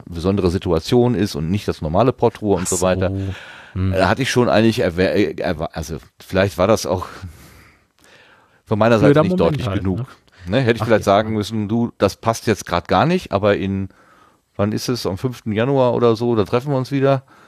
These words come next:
Speaker 1: komm doch da vorbei, dann reden wir weiter.“ Hätte ich vielleicht so einfach lösen können. Stattdessen wollte ich freundlich sein, aber merkte, dass gleichzeitig in mir Unmut aufstieg. Ja, hab ich selbst, hab ich nicht gut gemanagt, stimmt. Und, aber, äh, trotzdem war im Hinterkopf auch noch tatsächlich dieses, ähm,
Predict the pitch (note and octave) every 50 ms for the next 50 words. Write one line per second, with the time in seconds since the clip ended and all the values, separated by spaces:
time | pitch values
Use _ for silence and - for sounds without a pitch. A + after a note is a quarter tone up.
0 | _ _ - B2+ A2+ G#2 F#2 D#2+ - D2 C#2+ - - - - G#1+ G#1+ C2 C#2+ -
1 | _ - G2 F2 E2+ E2+ D#2 D#2 C#2 B1+ - - - - - _ _ _ _ _
2 | _ - - - - G2+ A2+ A#2 A2+ - - G2 F#2+ F#2 - G2 D#2 - E2 F2
3 | - F2+ D2+ D#2+ E2 F2 D#2 D#2 C#2 - C#2+ C2 C2+ C2+ C#2 - - - F#2+ -
4 | A#2 - B2 A#2 F2+ G#2 G2+ F2+ F#2+ - - G#2 C3 D#3+ E3+ F#3 D#3 D#3+ D#3+ D#3+
5 | D#3 C3 A#2 G#2 G#2 B2+ - - B2+ A2 A2 - - G2+ G#2 D3+ F3 - D#3 D3
6 | C#3 C3+ B2+ - A#2 B2+ C3+ C#3 C3 C3+ C3+ C3 - - - - - B2+ A2+ G#2
7 | F2+ F2+ E2 - - A#1 C2 C#2 - - - C#2+ C#2 - _ - - - - -
8 | - - - - D2 D2+ C#2+ B1+ - - C2 C#2+ D#2+ - - E2 E2 - - F#2+
9 | G2+ F#2+ - F#2+ - - - E2 - - B1+ D2 D2 C#2 C2 - - - - -
10 | - - - C#2+ C2+ C2 - - _ _ _ _ _ _ _ _ _ _ _ _
11 | _ _ _ _ _ _ _ _ _ _ _ _ _ _ _ _ _ _ - -
12 | _ _ _ - D3 C#3+ C#3+ - A#2 G#2+ - - B2+ A#2 - - C3+ E3 - A#3
13 | A#3 F#3+ F3+ D3 C3 C3+ B2 C#3 D#3+ G#3 G3+ - F#3+ E3+ G3+ - C#3+ D3+ D3+ C3+
14 | D#3 C3+ - - D#3 D3 D#3 D3 C#3 - - C3 C3 C3 C3 A#2+ - - - A#2
15 | A#2 A#2 A2+ A#2 A#2 A2+